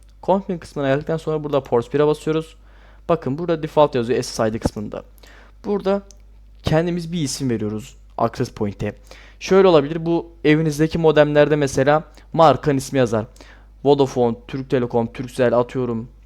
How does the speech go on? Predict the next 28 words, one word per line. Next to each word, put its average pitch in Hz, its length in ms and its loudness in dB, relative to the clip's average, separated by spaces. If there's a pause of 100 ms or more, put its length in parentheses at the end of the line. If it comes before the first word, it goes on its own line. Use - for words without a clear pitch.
(280)
Z 123 140 -8
X 135 280 6
L 120 140 2
veya 123 140 6
herhangi 160 400 4
bir 123 40 0
marka. 113 420 -6 (540)
Siz 180 280 -6
burada 180 160 2
istediğiniz 175 420 0
ismi 180 200 -4
verebilirsiniz, 165 540 0
herhangi 170 300 4
bir 170 60 -4
marka 156 340 2
da 135 80 4
verebilirsiniz. 123 480 -4
Ben 165 160 4
kanalımın 165 420 0
ismini 160 320 -4
veriyorum 113 340 -2
burada. 110 180 0 (680)
Şöyle 139 480 2
Beral 139 260 6
Alp 127 180 2
yazıyorum 107 360 -4
arkadaşlar 107 540 -4
buraya. 107 260 -2